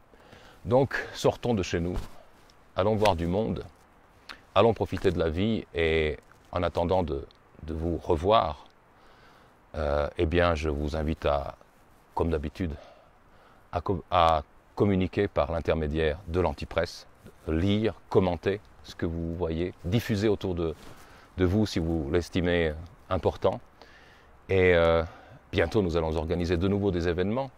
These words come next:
euh, comme nous le faisions autrefois. Et en attendant de vous voir en personne, eh bien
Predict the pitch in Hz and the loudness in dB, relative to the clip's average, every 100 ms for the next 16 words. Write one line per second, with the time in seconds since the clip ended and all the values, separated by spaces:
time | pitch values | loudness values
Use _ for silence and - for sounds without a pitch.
0 | - - - - - - - - 87 78 | -20 -20 -20 -20 -20 -20 -20 -10 -2 -2
1 | - 90 82 71 90 82 90 85 87 - | 0 0 0 -4 -6 -4 -2 0 0 -2
2 | 80 - 90 107 - - - 85 80 78 | -4 2 2 2 -4 -20 -6 -2 0 0
3 | 76 87 82 87 85 80 73 76 82 80 | -2 -2 -2 -2 0 -2 -4 -2 0 0
4 | - - - 92 87 - 101 107 - 80 | -2 -12 -8 -4 -4 -2 -2 -2 -2 0